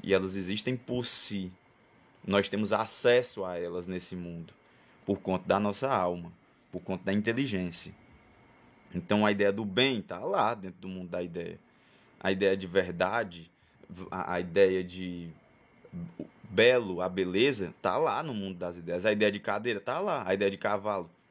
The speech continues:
está lá no mundo das ideias, e nós acessamos.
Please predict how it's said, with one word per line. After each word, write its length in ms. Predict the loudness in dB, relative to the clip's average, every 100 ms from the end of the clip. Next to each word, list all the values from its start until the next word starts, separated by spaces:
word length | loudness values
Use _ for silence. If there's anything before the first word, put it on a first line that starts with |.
| -10
está 300 | -2 0 2
lá 160 | 0
no 80 | -4
mundo 220 | -6 -6
das 180 | -6 -8
ideias, 380 | -10 -12 -10 -4
e 20 |
nós 220 | 0 2
acessamos. 800 | 2 2 -4 -4 -8 -8 -14 -18